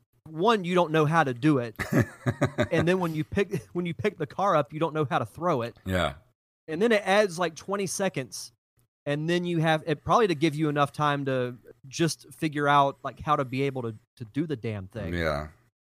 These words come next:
Speaker 1: And then you have to do the other one, throw that one, and then after that, you have more freaking rings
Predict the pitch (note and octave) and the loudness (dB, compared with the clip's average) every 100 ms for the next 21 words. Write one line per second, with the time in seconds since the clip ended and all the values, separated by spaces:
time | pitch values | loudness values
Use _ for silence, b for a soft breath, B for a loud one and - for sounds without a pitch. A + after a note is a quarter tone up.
0 | _ _ _ - D3+ D3 F3 F3+ E3 D#3 | _ _ _ -6 -2 2 2 2 -2 -2
1 | D#3 D#3 D3 C#3 C3 B2+ E3+ F#3 C#3+ B2 | 0 0 0 -4 -2 2 2 2 0 -2
2 | A2+ A2+ - _ _ _ D3 C#3 C3+ E3 | -2 -8 -14 _ _ _ -2 2 6 6
3 | D3 B2+ A#2+ A#2+ b b b b b _ | 6 -2 -6 -12 b b b b b _
4 | - D#3 G3+ G#3+ G3+ G3 F3 E3 D#3 D3+ | -2 2 4 4 2 0 0 4 4 2
5 | - _ _ _ _ _ _ _ D3 E3+ | -6 _ _ _ _ _ _ _ 2 4
6 | E3 D3+ D3+ C#3 D3 B2+ B2 A2 G#2 A#1 | 4 2 -2 -2 -6 -6 -6 -8 -10 -12
7 | - - | -14 -14